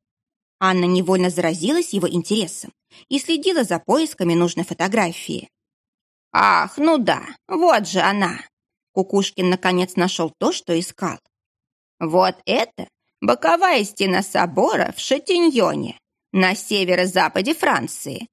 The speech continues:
в Британии. Вы видите? Она такая же, как последняя стенка нашего ларца. Точно такое же количество окон, такая же форма переплетов,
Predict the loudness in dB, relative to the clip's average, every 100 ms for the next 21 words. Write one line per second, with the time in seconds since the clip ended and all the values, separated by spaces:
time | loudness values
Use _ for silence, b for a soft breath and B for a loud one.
0 | -6 -6 0 0 0 2 2 0 -6 -10
1 | _ _ _ -6 2 2 2 -2 -2 0
2 | -2 -4 -14 -16 _ _ _ -2 0 0
3 | 0 -4 0 -2 0 -4 -6 -14 _ _
4 | -4 -4 0 -2 0 -4 -2 -2 -4 -4
5 | -4 -4 -2 -2 0 -2 -2 0 0 -2
6 | -8 -12 -12 -20 _ _ _ _ -2 -2
7 | 0 -2 -2 0 0 2 2 2 0 0
8 | 0 0 -2 -8 -4 0 2 0 -4 -18
9 | _ _ _ -2 2 2 2 0 -2 0
10 | 0 2 0 0 0 0 0 -2 -12 -20